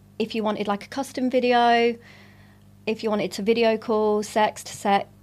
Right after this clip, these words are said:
phone sex, there's all them options there. Um, and then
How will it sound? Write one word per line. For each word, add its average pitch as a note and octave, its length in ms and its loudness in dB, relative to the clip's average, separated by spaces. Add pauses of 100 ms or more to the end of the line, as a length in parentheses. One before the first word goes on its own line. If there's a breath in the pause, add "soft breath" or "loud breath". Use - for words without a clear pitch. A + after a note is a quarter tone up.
(100)
phone G#3+ 240 2
sex, G3+ 500 0
there's G3+ 200 -4
all G#3+ 260 2
them G3 180 4
options G3 720 -4 (320)
there. G3 460 2 (560 loud breath)
Um, G3 680 2 (160)
and F#3+ 180 -2
then F3+ 380 -2